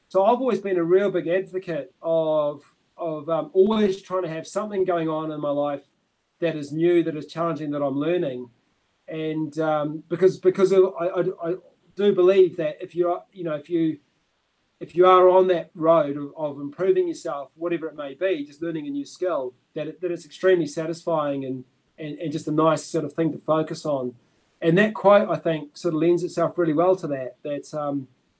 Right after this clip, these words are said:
yeah, if something's hard, that's great. Just, just, just get better at it. Just, just keep working and, and, um, you'll master it. You know, don't,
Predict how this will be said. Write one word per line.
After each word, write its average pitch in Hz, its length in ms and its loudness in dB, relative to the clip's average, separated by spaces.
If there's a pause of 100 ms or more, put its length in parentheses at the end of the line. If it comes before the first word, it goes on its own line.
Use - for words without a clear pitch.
yeah, 208 240 4
if 139 60 -6
something's 170 360 -2
hard, 165 320 -4
that's 175 240 -2
great. 196 360 -2 (120)
Just, - 280 -10
just, - 200 -6 (560)
just 185 160 -6
get 202 160 2
better 196 240 0
at 143 180 0
it. 131 180 -12
Just, - 260 -16
just - 180 -10
keep 175 160 -2
working 175 440 0
and, 127 260 -6 (220)
and, 143 300 -4
um, 143 320 -4
you'll 214 160 -2
master 147 420 -2
it. 202 180 -4 (140)
You 160 100 -8
know, 160 100 -2
don't, 170 240 -2